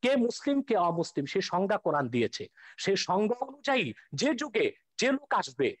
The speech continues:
মুসলিমের সংজ্ঞায় যে সংজ্ঞায়িত হবে, তাকে আমরা মুসলিম বলবো। অমুসলিমের সংজ্ঞায় যে সংজ্ঞায়িত হবে, তাকে আমরা অমুসলিম বলবো। যেহেতু কোরআন, সুন্নাহ ও ইজমায় উম্মতের মতে কাদিয়ানী সম্প্রদায় অমুসলিম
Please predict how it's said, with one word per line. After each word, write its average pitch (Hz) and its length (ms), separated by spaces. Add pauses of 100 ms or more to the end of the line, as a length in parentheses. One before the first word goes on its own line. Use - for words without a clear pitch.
(340)
মুসলিমের 277 380
সংজ্ঞায় 226 420
যে 208 100
সংজ্ঞায়িত 180 500
হবে, 156 220
তাকে 262 180
আমরা 254 200
মুসলিম 180 320
বলবো। 104 280 (240)
অমুসলিমের 285 520
সংজ্ঞায় 233 380
যে 220 100
সংজ্ঞায়িত 190 500
হবে, 151 220
তাকে 202 180
আমরা 214 180
অমুসলিম 180 380
বলবো। 110 280 (340)
যেহেতু 233 380
কোরআন, 226 340
সুন্নাহ 220 480
ও 214 140
ইজমায় 208 520
উম্মতের 175 500 (340)
মতে 190 420 (300)
কাদিয়ানী 170 380
সম্প্রদায় 147 560
অমুসলিম 170 560